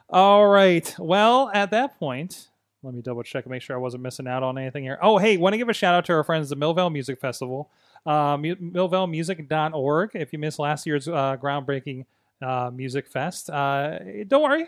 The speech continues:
it's coming back here on May twelfth. Just a few short weeks here. And of course, over at millvale music dot org, they've been doing a weekly Millvale Minute to give you updates on everything that's going on there. Uh, we've actually been helping them in-house here at Psy-,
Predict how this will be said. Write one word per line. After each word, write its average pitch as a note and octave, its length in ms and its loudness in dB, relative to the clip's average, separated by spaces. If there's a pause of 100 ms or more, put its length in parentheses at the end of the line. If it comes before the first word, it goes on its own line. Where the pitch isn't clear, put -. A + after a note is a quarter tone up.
it's A3 140 -4
coming A#3 240 2
back G3+ 180 2
here F#3+ 220 2
on D#3 80 4
May F3 160 0
twelfth. G#3 320 -2
Just - 140 -8
a E4+ 60 0
few C#4+ 220 0
short B3+ 280 4
weeks B3+ 260 -2
here. C3 320 -2 (320)
And D#3 180 0
of D3+ 120 0
course, F3+ 200 2
over E3 280 4
at D3+ 80 2
millvale E3 340 2
music D#3 240 -2
dot D3 160 2
org, C#3+ 180 4
they've C3+ 120 0
been C3+ 100 -2
doing C#3+ 240 -2
a C3+ 260 -2
weekly C#3+ 460 -6
Millvale C#3+ 400 -4
Minute D3 300 -6
to C#3 80 -16
give C3 180 -6
you B2+ 60 -4
updates C3 360 -2
on C3+ 100 -8
everything B2 260 -6
that's A#2 160 -14
going B2 240 -8
on A#2 160 -8
there. E3 340 -2 (320)
Uh, B2+ 240 2
we've C3+ 140 0
actually C3+ 340 -2
been C3 160 -4
helping C#3 300 -4
them C3+ 160 -4
in-house C3+ 340 -4
here C3+ 140 -4
at B2 80 -4
Psy-, C#3 180 -2